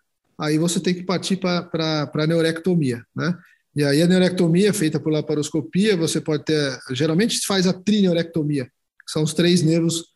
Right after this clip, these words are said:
que o Carlos já citou, né? O cutâneo lateral femoral, o gêmito femoral e às vezes o femoral. Faz a neurectomia e com isso você melhora a dor crônica.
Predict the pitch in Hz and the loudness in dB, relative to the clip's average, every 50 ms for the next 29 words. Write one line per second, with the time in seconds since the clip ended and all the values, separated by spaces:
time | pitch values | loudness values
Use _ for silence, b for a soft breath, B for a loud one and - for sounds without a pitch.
0 | _ _ _ _ 156 151 - 160 156 156 147 139 165 156 - - 190 - - 156 | _ _ _ _ -6 -2 -2 0 0 2 2 2 0 0 0 -2 -2 -2 0 -2
1 | 135 123 - - - - 139 156 180 175 B B B B B B _ 143 143 139 | -2 -2 -4 -8 -6 -4 -2 -2 -2 -2 B B B B B B _ -4 -2 -2
2 | 131 - 156 131 - 156 156 151 151 147 - 160 147 143 143 143 - - 170 175 | -2 -2 -4 0 0 2 2 2 2 2 0 0 0 0 0 -2 -2 0 2 2
3 | 180 185 180 175 185 214 240 254 277 214 180 170 151 143 165 175 175 175 - - | 4 4 4 4 2 2 2 0 0 0 0 0 0 2 2 2 2 0 0 -2
4 | 175 170 170 165 160 160 170 196 226 233 254 220 214 214 196 175 143 139 160 185 | -2 -2 0 0 0 0 -2 -2 -2 -2 0 0 0 0 0 -2 -2 0 0 0
5 | 190 190 180 208 185 - - 214 220 233 220 175 139 127 - _ _ _ _ _ | 0 0 -2 -4 -4 -4 -4 -4 -2 -2 -4 -4 -6 -10 -16 _ _ _ _ _
6 | _ _ _ _ - - 147 147 143 165 160 160 156 160 156 160 - 190 175 170 | _ _ _ _ -8 -4 -4 -2 0 0 0 0 0 -2 -4 -2 -2 0 0 2
7 | 175 190 208 220 226 226 233 226 220 220 190 185 190 185 185 202 185 - - 196 | 2 2 2 0 0 0 0 -2 -2 -2 -2 -2 -2 -2 -2 -4 -4 -2 -2 -2
8 | 196 185 - _ _ _ - 160 180 185 170 156 160 160 160 170 160 156 170 175 | -2 -2 -4 _ _ _ -4 -2 0 0 2 2 0 0 0 -2 -2 -2 -2 -4
9 | 170 - 135 127 120 120 - 127 127 | -2 -4 -4 -4 -4 -6 -8 -10 -12